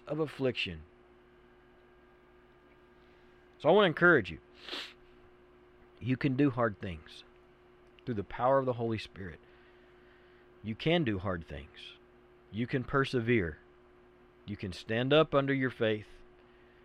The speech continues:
You can stand up under the weight of standing for your faith alone. You can endure in holiness and in righteousness. You can endure in a pursuit of the kingdom,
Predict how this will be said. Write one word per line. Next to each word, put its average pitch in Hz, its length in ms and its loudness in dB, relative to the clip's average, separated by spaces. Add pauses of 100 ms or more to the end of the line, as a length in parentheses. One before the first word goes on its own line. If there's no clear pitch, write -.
(160)
You 104 120 -10
can 101 160 -6
stand 135 340 2
up 151 180 6
under 139 200 2
the 123 100 2
weight 127 300 6
of 117 160 2
standing 123 500 0
for 123 140 -4
your 117 140 0
faith 117 280 2
alone. 104 460 -2 (720)
You 123 180 0
can 117 380 0 (880)
endure 127 500 6
in 123 140 6
holiness 135 720 2 (180)
and 110 120 -6
in 98 140 -6
righteousness. 135 880 0 (460)
You 127 100 -8
can 135 160 -2
endure 127 420 4
in 147 60 2
a 123 80 0
pursuit 139 580 2
of 107 120 -4
the 101 80 -2
kingdom, 139 540 -2